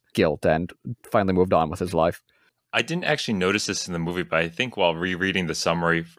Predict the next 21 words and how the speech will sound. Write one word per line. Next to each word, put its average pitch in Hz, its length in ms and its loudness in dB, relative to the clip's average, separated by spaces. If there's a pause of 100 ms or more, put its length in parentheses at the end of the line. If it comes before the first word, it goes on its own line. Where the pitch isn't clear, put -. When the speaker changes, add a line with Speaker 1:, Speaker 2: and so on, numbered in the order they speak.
(100)
Speaker 2:
in 85 120 -8
preparation 87 520 0
for 82 100 -8
this 76 160 -10
podcast, 85 500 -4
that 78 200 -4 (260)
the 98 80 -6
red 107 320 0
plane 117 320 -2
is 82 100 -4
actually 85 360 -2
seen 90 580 -4
at 82 240 0
Gina's, 85 560 -2 (400)
uh, 76 260 -2
estate 98 540 -2 (380)
parked 90 260 0
at 80 120 0
the - 40 -10
bottom. 82 420 0
So 76 360 -2